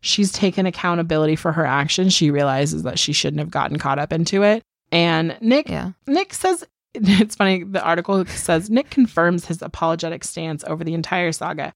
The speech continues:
Speaker 1: I don't actually think that Nick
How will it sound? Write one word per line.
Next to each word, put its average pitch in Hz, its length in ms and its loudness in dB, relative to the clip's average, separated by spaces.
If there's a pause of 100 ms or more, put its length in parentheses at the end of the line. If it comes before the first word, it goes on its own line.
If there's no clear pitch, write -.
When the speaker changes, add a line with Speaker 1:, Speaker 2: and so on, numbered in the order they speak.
(420)
Speaker 1:
I 247 140 6
don't 392 240 6 (100)
actually 185 720 2
think 160 540 -4
that 147 260 0
Nick 147 720 -4